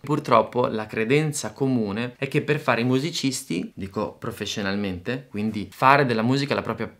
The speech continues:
professione, quindi ottenere uno stipendio, farsi uno stipendio, guadagnare, portare avanti una vita, una famiglia, eccetera, eccetera, c'è una credenza, dicevo,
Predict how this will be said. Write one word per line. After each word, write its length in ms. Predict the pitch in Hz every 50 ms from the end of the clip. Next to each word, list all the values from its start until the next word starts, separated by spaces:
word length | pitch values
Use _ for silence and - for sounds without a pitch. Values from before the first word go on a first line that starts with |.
| _ _
professione, 640 | _ 110 113 - - 104 - - - 139 117 101 92
quindi 320 | - 120 120 113 104 104
ottenere 680 | 104 104 - - - 107 104 110 110 107 104 104 - - -
uno 180 | 117 104 101 95
stipendio, 640 | - - - - - 110 92 85 85 85 85 90
farsi 340 | 87 - 110 107 107 - -
uno 100 | 101 101
stipendio, 520 | 95 - - - - 98 85 85 82 85 90
guadagnare, 520 | 95 92 92 101 107 104 95 85 85 82
portare 360 | - - 92 - - 107 107
avanti 300 | 104 104 107 104 - -
una 80 | 101 98
vita, 260 | 98 107 95 - 90
una 160 | 92 92 98
famiglia, 440 | - 113 107 110 107 90 80 82 90
eccetera, 320 | 92 - - 95 - 127
eccetera, 420 | 147 143 - 85 85 - 107 113 117 -
c'è 160 | - - 135
una 120 | 131 120 117
credenza, 500 | 120 131 127 113 107 107 110 110 139 139
dicevo, 500 | 117 101 - 127 117 117 135 156 -